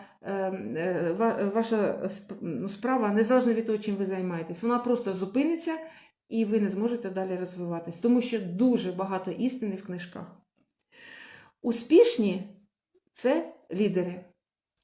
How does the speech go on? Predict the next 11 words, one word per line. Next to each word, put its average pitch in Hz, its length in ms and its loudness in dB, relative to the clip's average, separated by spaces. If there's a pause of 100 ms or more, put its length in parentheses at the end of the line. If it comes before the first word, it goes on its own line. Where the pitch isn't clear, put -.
(160)
Лузери 233 760 6
ніколи 254 840 8
не 202 120 0
стають 202 420 -2
лідерами. 175 520 -4 (1040)
У 233 100 6
них 262 180 8 (120)
інше 247 460 8
сприйняття 202 580 -2
подій. 180 500 -4 (1200)
Там, 247 400 4